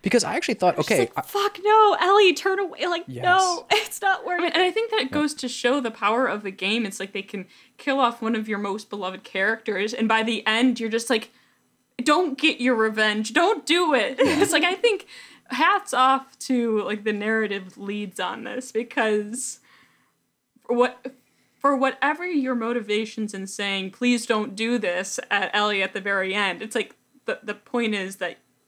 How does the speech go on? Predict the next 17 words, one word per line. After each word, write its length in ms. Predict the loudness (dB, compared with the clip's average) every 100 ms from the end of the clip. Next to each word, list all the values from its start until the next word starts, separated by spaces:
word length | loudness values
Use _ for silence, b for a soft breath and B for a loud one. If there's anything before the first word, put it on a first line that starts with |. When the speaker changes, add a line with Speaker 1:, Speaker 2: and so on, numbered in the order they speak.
| _ -12
Speaker 3:
you 280 | -4 0
have 220 | 0 -2 -2
gone 280 | -4 -4
through 240 | -8 -12 -8
this 460 | -6 -6 -10 -16 _
kind 220 | -4 -4 -4
of 180 | -8 _ _ _ _ _ _ 0
emotional 440 | 2 2 -4 -6
roller 220 | -4 -4
coaster 300 | -6 -10 -8
where 80 | -6
you're 100 | -4
like, 160 | -4 -2
"No, 160 | -2 -2
revenge 440 | -2 -2 -2 -4
is 160 | -8 -6
not 340 | -6 -6